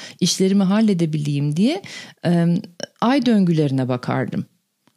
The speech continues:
İşte ne zaman yeni ay, ne zaman ilk dördün, ne zaman dolunay. Ona göre bir parça, ha, ay-, ayın galiba herhalde hani dolunaysa şu anda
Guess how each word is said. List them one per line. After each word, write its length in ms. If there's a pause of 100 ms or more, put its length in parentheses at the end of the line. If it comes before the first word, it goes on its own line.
(120)
İşte 200
ne 120
zaman 320
yeni 320
ay, 240
ne 100
zaman 480
ilk 280
dördün, 380
ne 100
zaman 420
dolunay. 460
Ona 200
göre 280
bir 80
parça, 440
ha, 180
ay-, 220
ayın 260
galiba 520
herhalde 460
hani 220
dolunaysa 540
şu 160
anda 340